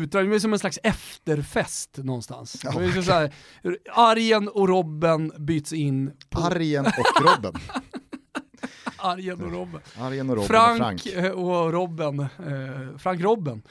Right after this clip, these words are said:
Speaker 1: byts in på bakfyllan,
Speaker 2: Mm.
Speaker 1: såklart. Alltså bokstavligen säkerligen också.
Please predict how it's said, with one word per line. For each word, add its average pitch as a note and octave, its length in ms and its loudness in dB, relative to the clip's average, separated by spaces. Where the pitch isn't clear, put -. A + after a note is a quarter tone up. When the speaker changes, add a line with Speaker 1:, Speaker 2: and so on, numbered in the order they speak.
Speaker 1:
byts E3 480 0
in D3 420 -2
på E3 80 -4
bakfyllan, D3+ 920 0
Speaker 2:
Mm. A2 120 -4
Speaker 1:
såklart. - 520 -8
Alltså D3+ 420 -2
bokstavligen C#3 840 -2
säkerligen C3+ 460 -8
också. C#3 220 -10